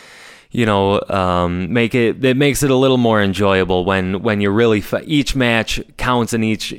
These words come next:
each match really matters for, for the end of the season.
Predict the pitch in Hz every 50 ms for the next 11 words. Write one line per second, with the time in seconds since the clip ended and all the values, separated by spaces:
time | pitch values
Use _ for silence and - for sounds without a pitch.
0 | - - - 80 - - 135 131 120 - - 110 120 120 113 110 110 107 - -
1 | - - - - - - - _ _ _ _ _ _ _ - - 117 135 151 135
2 | 131 123 120 117 110 107 101 98 101 101 98 92 - - - 123 110 107 101 98
3 | 98 92 - - 127 117 98 113 107 107 101 98 95 92 87 90 - - 107 95
4 | 90 82 85 85 85 85